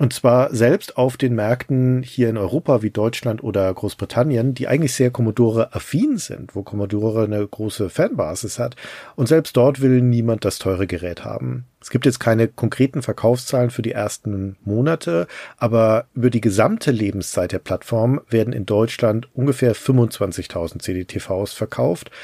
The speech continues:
in England ungefähr dreißigtausend Stück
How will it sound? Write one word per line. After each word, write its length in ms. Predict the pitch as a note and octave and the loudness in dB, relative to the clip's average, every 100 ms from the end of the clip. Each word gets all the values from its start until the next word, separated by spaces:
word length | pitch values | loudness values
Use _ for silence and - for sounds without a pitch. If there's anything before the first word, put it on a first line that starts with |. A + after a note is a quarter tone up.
| - - - | -18 -20 -8
in 180 | - A#2 | 0 0
England 460 | B2 A2+ A2+ G#2+ - | 2 2 4 2 0
ungefähr 340 | A2+ A2 G2+ | 0 0 0
dreißigtausend 840 | F#2+ F2+ F2 C3+ C#3 - F2 E2 F#2+ | -4 -2 2 2 2 -4 -6 -8 -10
Stück 300 | - A#2+ B2+ | -2 0 0